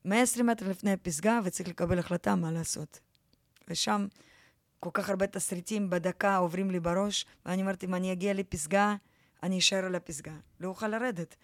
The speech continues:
אם אני אגיע לפסגה, אני אולי אוכל לרדת, אבל תהיה מפולת אבנים או שלגים, בגלל שהשלג כל כך חזק, ויש כל כך הרבה שלג שיורד, והרוח חזקה, אז אני לא אוכל גם לרדת. השרפה שלי שלא מתפקד, כבר הוא לא מרגיש טוב, מ-, משתעל ומקיא דם,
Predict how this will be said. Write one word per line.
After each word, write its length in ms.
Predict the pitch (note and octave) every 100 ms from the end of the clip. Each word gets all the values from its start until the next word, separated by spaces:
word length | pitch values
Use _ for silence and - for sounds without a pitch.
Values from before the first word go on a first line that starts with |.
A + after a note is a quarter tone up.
| - - -
אם 80 | G3
אני 160 | G3+ G3+
אגיע 260 | F3+ A3+
לפסגה, 500 | A3 G#3+ E3+ E3 G#3
אני 120 | G#3
אולי 180 | G3 G3+
אוכל 180 | G3+ G3+
לרדת, 300 | G3+ A3 G#3+
אבל 100 | F#3
תהיה 180 | F#3+ G3
מפולת 460 | F#3+ - G#3 G3
אבנים 400 | E3+ G3 G#3+ A3
או 160 | G3+ F#3+
שלגים, 400 | - F#3+ F#3+ A3 - - -
בגלל 120 | F3+
שהשלג 500 | F#3+ G3 - A#3+ A3+ G#3
כל 100 | F#3
כך 140 | G3
חזק, 400 | F#3+ F3+ G3+ F#3+ -
ויש 120 | -
כל 120 | F3+
כך 160 | G3+ F#3+
הרבה 140 | G2
שלג 240 | - G2+ -
שיורד, 320 | F#3+ G3 G#3+ - - - F3+
והרוח 320 | G3 B3 A3+
חזקה, 500 | G#3 F3+ F3+ F#3+ F3+ - _ _ _ -
אז 180 | E3+
אני 320 | F#3 F#3 F#3+ G#3+ _ -
לא 80 |
אוכל 260 | F#3 F3+ F3+
גם 180 | E3+ E3+
לרדת. 440 | E3+ E3 D#3+ - - - -
השרפה 400 | F#3 A#3+ A3+ A3
שלי 280 | - G#3 F#3+
שלא 240 | F#3+ G#3
מתפקד, 520 | A3 G3+ - A#3 G#3
כבר 160 | - F#3
הוא 220 | F#3 F3+
לא 140 | G3+
מרגיש 340 | G#3+ G3+ G3 -
טוב, 200 | F#3+ F3+
מ-, 360 | F3+ F3+ F3+
משתעל 400 | F#3 - G#3 G3+
ומקיא 340 | F#3 F3+ - F#3+
דם, 300 | G3 G3